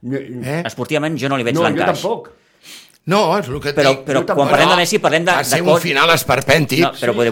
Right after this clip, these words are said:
Speaker 3: dir que
Speaker 2: un final
Speaker 3: en, en la
Speaker 2: indigne d'un club com
Speaker 3: en
Speaker 2: el
Speaker 3: aquest és
Speaker 2: Barça.
Speaker 3: el que, el que deies, en l'actual Barça, com, com, com encaixa Messi o com, com, si, com,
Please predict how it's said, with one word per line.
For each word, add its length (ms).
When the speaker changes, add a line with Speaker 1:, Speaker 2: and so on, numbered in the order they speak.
Speaker 3:
dir 80
que 80
Speaker 2:
un 80
final 480
Speaker 3:
en, 80
en 140
la 80
Speaker 2:
indigne 500
d'un 220
club 260
com 140
Speaker 3:
en 60
Speaker 2:
el 40
Speaker 3:
aquest 80
és 240
Speaker 2:
Barça. 60
Speaker 3:
el 60
que, 40
el 60
que 100
deies, 220
en 40
l'actual 280
Barça, 320
com, 180
com, 320
com 140
encaixa 340
Messi 260
o 120
com, 220
com, 220
si, 200
com, 240